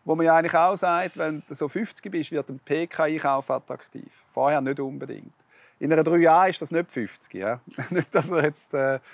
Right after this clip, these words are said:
so einer heisst, ja, erst ab fünfzig darf ich drei A einzahlen. Das Entscheidende aus meiner Sicht ist eigentlich, <clears throat> dass, dass man nicht einfach, weil das erlebe ich immer wieder,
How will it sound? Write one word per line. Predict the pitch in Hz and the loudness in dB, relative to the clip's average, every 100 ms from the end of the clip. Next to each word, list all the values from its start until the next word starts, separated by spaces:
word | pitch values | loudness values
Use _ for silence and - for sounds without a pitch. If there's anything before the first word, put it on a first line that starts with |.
| - _ | -20 _
so | 160 | 0
einer | 160 139 | 4 6
heisst, | 147 151 | 4 4
ja, | 131 143 165 151 147 - | 4 6 4 2 -2 0
erst | 147 - | 0 0
ab | 151 | -4
fünfzig | 151 165 - 170 | -2 -4 -6 -2
darf | 143 - | -2 -2
ich | 131 | -8
drei | - 147 135 | -10 -6 -4
A | 123 | -2
einzahlen. | 139 139 - - - _ _ _ _ _ _ - | -4 -8 -16 -18 -20 _ _ _ _ _ _ -6
Das | - | 0
Entscheidende | 170 160 185 247 247 | 0 2 0 0 -2
aus | 180 190 | -4 -4
meiner | 220 233 | -6 -6
Sicht | 214 214 - | -6 -8 -8
ist | 180 | -6
eigentlich, | 170 151 147 - - _ | -2 0 -2 -6 -12 _
<clears throat> | - 254 170 135 | -4 -2 -2 -2
dass, | 127 - _ _ _ _ _ _ _ - _ | -4 -6 _ _ _ _ _ _ _ -20 _
dass | - 156 | 2 2
man | 170 | 4
nicht | 175 | 4
einfach, | 165 170 151 - - _ _ _ _ _ _ | 6 4 2 -6 -12 _ _ _ _ _ _
weil | 156 | 0
das | 165 165 | 2 4
erlebe | 165 156 160 | 6 6 4
ich | 233 214 | -2 -4
immer | 233 214 | -6 -4
wieder, | 151 185 254 | -2 -2 -4